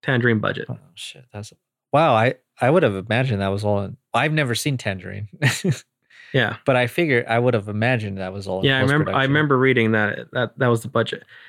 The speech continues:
Speaker 2: Oh, fuck him. I thought it was like he just got his Apple iPhone and
Speaker 1: No.
Speaker 2: Ah, fucking hack. No
Speaker 1: He
Speaker 2: wonder
Speaker 1: ha-
Speaker 2: Florida Project kinda sucked.
Speaker 1: 'Cause Florida Project was two million.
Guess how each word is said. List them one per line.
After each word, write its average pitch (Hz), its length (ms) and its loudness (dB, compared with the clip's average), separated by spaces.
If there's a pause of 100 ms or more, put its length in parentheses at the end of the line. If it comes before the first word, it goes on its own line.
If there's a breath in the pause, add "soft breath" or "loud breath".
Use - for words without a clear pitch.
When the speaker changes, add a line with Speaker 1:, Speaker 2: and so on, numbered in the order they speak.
(760 loud breath)
Speaker 2:
Oh, 147 500 4
fuck - 340 0
him. 117 640 2
I 143 100 2
thought 139 220 2
it 127 80 6
was 120 200 4
like 104 280 2
he 123 120 -4
just 117 220 0
got 117 160 0
his 104 340 -4
Apple 101 600 0
iPhone 101 640 0
and 90 400 -8 (380)
Speaker 1:
No. 147 420 6 (840)
Speaker 2:
Ah, - 360 -2
fucking - 400 -12
hack. 95 540 -14 (120)
No 113 120 -4
Speaker 1:
He 117 40 4
Speaker 2:
wonder 165 160 6
Speaker 1:
ha- 175 60 2
Speaker 2:
Florida 95 340 2
Project 98 500 -4
kinda 107 200 -8
sucked. - 440 -10
Speaker 1:
'Cause 135 200 0
Florida 170 320 2
Project 127 340 0
was 113 140 0
two - 180 0
million. 123 460 2